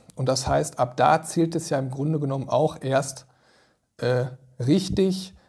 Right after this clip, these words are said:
weil ab da kann man auch erst Geld verdienen. So, und, äh,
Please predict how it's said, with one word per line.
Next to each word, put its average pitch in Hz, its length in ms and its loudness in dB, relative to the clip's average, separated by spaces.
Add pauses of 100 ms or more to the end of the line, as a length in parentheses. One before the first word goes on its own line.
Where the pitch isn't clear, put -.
(120)
weil 117 240 0
ab 127 240 -6
da 139 220 4
kann 143 180 -6
man 127 120 -4
auch 131 140 -6
erst 127 220 -8
Geld - 240 -4
verdienen. 95 480 -10 (300)
So, 120 160 -6
und, 104 280 -8
äh, 120 220 -6